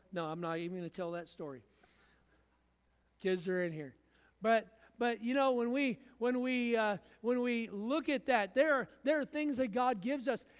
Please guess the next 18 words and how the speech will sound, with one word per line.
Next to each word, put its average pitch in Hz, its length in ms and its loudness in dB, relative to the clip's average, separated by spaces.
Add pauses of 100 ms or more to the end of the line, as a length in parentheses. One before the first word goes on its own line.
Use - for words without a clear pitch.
and 226 240 0
God 269 480 2
has 226 420 0
the 220 160 -2
ability 262 760 -2
to 190 200 -4
satisfy 208 1300 -4 (2000)
our 156 160 -8
desires. 143 640 -12 (2000)
You 277 80 -2
know, 311 100 0
how 302 180 -2
does 247 180 -6
God 190 440 -6
give 196 200 -4
satisfaction 202 1000 -8
when 165 140 -8
things 202 400 -12